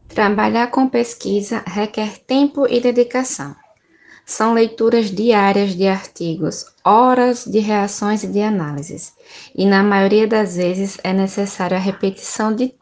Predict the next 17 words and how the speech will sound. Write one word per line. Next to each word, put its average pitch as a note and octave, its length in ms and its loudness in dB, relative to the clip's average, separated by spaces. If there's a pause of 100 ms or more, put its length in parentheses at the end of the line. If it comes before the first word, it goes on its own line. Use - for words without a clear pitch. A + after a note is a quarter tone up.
(120)
tudo, F3+ 480 -2 (640)
porque A3+ 300 2
os A#3 160 6
resultados A#3 720 4
simplesmente D#4 1040 4 (180)
não C#4 220 6
são A#3+ 240 2
satisfatórios. - 1000 -2 (840)
Lembro C#4 520 6
que C4+ 160 2
nas B3 240 4
reações A#3 500 2
do A3+ 80 2
meu A3+ 160 4
projeto A3 480 0
de G3+ 100 4
doutorado F#3+ 800 0